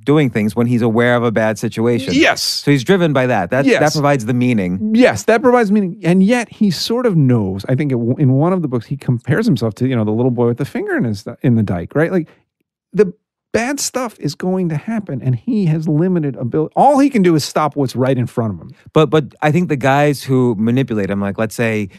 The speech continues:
Speaker 1: the head of the C I A
Speaker 2: Sure,
Speaker 1: or whatever,
Speaker 2: Dudo.
Speaker 1: they know if they just throw a bad situation in front of him and they say, "What do we do?"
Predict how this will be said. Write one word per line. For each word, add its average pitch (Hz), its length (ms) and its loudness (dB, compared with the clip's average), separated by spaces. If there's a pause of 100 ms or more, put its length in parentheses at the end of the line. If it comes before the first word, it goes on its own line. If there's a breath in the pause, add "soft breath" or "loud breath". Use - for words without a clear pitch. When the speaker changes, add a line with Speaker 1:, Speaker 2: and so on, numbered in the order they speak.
(160 loud breath)
Speaker 1:
the 104 60 -6
head 107 200 -2
of 101 60 -2
the 107 100 0
C 110 200 -2
I 107 120 0
A 101 180 0
Speaker 2:
Sure, 135 160 4
Speaker 1:
or 101 40 0
whatever, 123 280 2
Speaker 2:
Dudo. 123 220 0 (180 loud breath)
Speaker 1:
they 151 180 2
know 143 640 2 (120)
if 123 100 -6
they 123 80 0
just 127 180 -2
throw 127 140 4
a 123 60 2
bad 123 280 0
situation 127 520 0
in 120 60 0
front 127 200 2
of 131 80 0
him 147 220 2 (180 loud breath)
and 117 100 -2
they 135 100 2
say, 131 180 0
"What 127 180 0
do 131 60 0
we 139 160 0
do?" 127 420 2